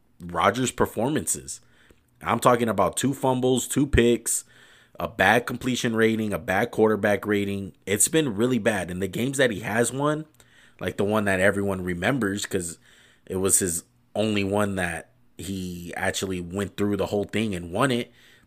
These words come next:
back when he beat Pittsburgh, was against the Chicago Bears. And he was kinda game managing if you look back at that game.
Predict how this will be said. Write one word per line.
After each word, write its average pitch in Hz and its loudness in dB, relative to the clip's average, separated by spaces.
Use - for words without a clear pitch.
back 95 4
when 95 -2
he 92 -4
beat 92 -8
Pittsburgh, 113 2
was 104 0
against 127 -2
the - -8
Chicago 151 6
Bears. 127 2
And 123 0
he 143 -4
was - -4
kinda 285 0
game 285 -2
managing 139 2
if 127 0
you 135 0
look 156 4
back 143 4
at 131 2
that 110 0
game. 120 -2